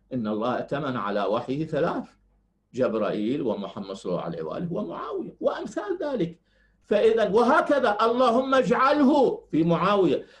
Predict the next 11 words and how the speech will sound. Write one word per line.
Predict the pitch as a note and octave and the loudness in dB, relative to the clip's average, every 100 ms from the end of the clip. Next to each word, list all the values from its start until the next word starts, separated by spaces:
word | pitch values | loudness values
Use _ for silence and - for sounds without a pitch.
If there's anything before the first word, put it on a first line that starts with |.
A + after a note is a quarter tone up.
| - | 0
"هادياً | E3 B3+ D#4+ D#4 C#4 A#3 C4+ B3+ | 4 6 6 6 4 4 4 4
مهدياً | B3 A#3 A#3 F#3+ G3 A3 B3 A#3+ A3+ A3 F#3 | 2 0 2 2 0 0 0 4 2 2 0
واهد | F3+ B3 C#4+ C#4+ D#4 D4+ | 4 6 6 2 2 0
به". | D4+ C4+ C#4 A#3+ - - _ _ - | 2 2 4 0 0 -8 _ _ -6
كذب، | E4 F#4+ E4 G#3 A3 | -2 2 0 0 -4
أحاديث | - A3+ A3+ D4 C4 - | 0 0 0 -2 -4 2
كذب. | D4+ C4 G#3 E3+ - - _ | 4 4 2 0 -10 -20 _
فإذا | - B3 E4 E4+ D4 C4+ - _ _ _ _ _ _ _ _ _ _ _ _ _ _ _ _ _ _ _ _ _ _ _ _ _ _ _ _ _ _ _ - | 0 2 2 4 2 -2 -10 _ _ _ _ _ _ _ _ _ _ _ _ _ _ _ _ _ _ _ _ _ _ _ _ _ _ _ _ _ _ _ 0
الإعلام | G#3 A3+ A3+ G3 G3 G3+ A#3 B3+ | 2 4 4 4 4 4 4 4
الأموي | A#3+ A#3 G#3+ F#3 C#3 A#2+ B2 D#3+ - _ _ _ _ | 4 4 2 4 2 2 2 0 -6 _ _ _ _
أسس | C#4+ - - - G3+ E3+ D3+ | 0 0 -4 -2 0 2 0